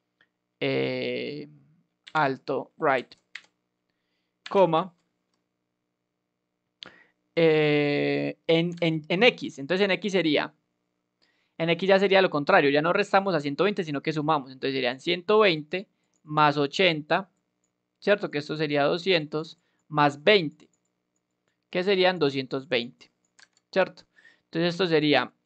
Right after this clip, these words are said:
eh, doscientos veinte, dos puntos, doscientos veinte más el ancho de la derecha. Y vamos a ver qué tal nos quedaría esto.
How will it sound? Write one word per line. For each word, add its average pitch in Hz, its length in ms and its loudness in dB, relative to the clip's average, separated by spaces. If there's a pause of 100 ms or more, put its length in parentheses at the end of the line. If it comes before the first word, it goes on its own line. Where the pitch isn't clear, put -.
eh, 139 340 -2
doscientos 151 500 -4
veinte, 143 400 2 (220)
dos 139 180 -6
puntos, 226 380 -2
doscientos 147 440 -4
veinte 175 440 -4
más 180 420 -4 (520)
el 165 220 2
ancho 165 460 0 (1300)
de 135 280 0
la 131 100 0
derecha. 123 480 -4 (680)
Y 254 200 0
vamos 160 260 2
a 165 40 6
ver 143 140 2
qué 151 100 -6
tal 151 180 -2
nos 147 160 -6
quedaría 139 380 2
esto. 226 360 -2